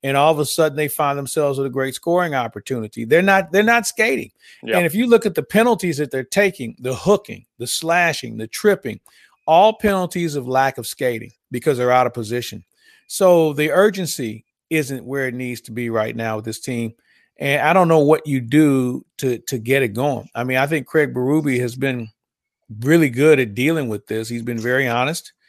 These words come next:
Speaker 1: Uh, he's had conversations with players, and I think he tries to trust them because a lot of these guys he knows he can win with. But there's something lacking with this team, and it's not the loss of Pietrangelo.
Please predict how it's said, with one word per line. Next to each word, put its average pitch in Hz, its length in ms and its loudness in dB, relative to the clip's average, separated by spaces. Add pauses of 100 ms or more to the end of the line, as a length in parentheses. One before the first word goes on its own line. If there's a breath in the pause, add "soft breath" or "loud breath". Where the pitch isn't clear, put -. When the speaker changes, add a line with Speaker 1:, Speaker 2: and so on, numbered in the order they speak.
(400)
Speaker 1:
Uh, 107 280 4
he's 110 200 0
had 123 240 4
conversations 131 800 0
with 120 160 -8
players, 151 500 0 (400)
and 117 380 0 (180)
I 120 80 2
think 139 240 -2
he 123 140 -6
tries 139 440 4
to 113 100 -4
trust - 440 4
them 123 320 0
because 117 400 0
a 117 60 0
lot 113 240 4
of 147 60 0
these 127 180 -2
guys 117 400 2
he 127 240 -4
knows 131 260 0
he 123 140 -4
can 113 160 -2
win 170 240 2
with. 92 200 -2 (720)
But 123 180 2
there's 139 260 2
something 170 400 2
lacking 135 560 0
with 123 140 -4
this 117 180 -4
team, 175 400 2
and 151 120 4
it's 131 120 0
not 180 340 2
the 165 100 4
loss 147 360 6
of 127 60 -8
Pietrangelo. 120 720 -4